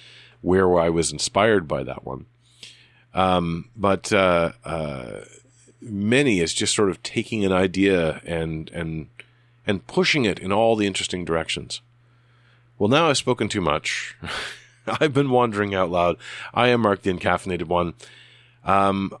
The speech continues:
I'm very pleased to see the number of, uh, perf-, of performers, I was gonna say, uh, participants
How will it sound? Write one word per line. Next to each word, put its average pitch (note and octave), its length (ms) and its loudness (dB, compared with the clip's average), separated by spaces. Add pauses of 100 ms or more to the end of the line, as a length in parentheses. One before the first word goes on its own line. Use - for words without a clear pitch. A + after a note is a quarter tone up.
(120)
I'm G#2+ 340 0
very A#2+ 280 2
pleased D3 460 -2
to G#2 80 -6
see - 140 -4
the G2+ 80 -6
number G#2+ 300 0 (120)
of, G2 380 0
uh, F#2+ 100 2
perf-, - 320 -10
of E2 460 -2
performers, C#2+ 600 -4
I - 60 -18
was - 100 -12
gonna D#2 120 -2
say, D2+ 400 0
uh, F2 560 2
participants - 680 -4